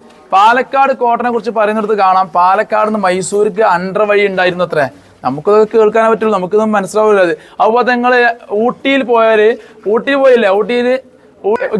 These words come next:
ഗവി മക്കാമ്, ഗവി മക്കാമിൽ പോയി കഴിഞ്ഞാൽ അവിടെ ടിപ്പു സുൽത്താനെ എപ്പോഴും വരാറുള്ള സ്ഥലമായിരുന്നു. ആ മസാറിന്റെ ചാരത്തും ഇതുപോലെ കുഴിയുണ്ട്. അതായത് ടിപ്പു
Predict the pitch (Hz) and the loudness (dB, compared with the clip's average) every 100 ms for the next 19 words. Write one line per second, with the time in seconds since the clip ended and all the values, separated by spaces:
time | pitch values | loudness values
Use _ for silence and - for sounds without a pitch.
0 | 180 240 285 262 233 196 151 - - - | 0 2 2 0 0 -4 -4 -10 -20 -20
1 | - - - - - - 208 247 302 285 | -20 -20 -20 -20 -18 -4 0 2 2 0
2 | 262 254 254 240 240 240 233 233 233 226 | 0 0 0 0 0 0 0 0 0 0
3 | 180 190 202 247 262 269 - 208 190 262 | 0 0 0 0 0 -2 -6 -8 -6 -6
4 | 220 226 226 214 214 214 - 196 208 226 | -6 -4 -2 0 0 0 -2 -2 2 2
5 | 214 180 196 208 202 196 185 180 180 170 | 2 2 2 2 0 -2 -2 0 2 2
6 | 160 - 160 202 254 233 196 214 214 214 | 0 -4 2 2 2 0 2 2 2 0
7 | 220 190 185 196 185 214 185 190 208 208 | -2 2 2 2 -4 -8 -6 -2 0 -2
8 | 202 180 185 170 147 - - - 185 233 | -2 -2 -2 -2 -10 -16 -20 -4 0 2
9 | 247 247 214 | 0 -2 -6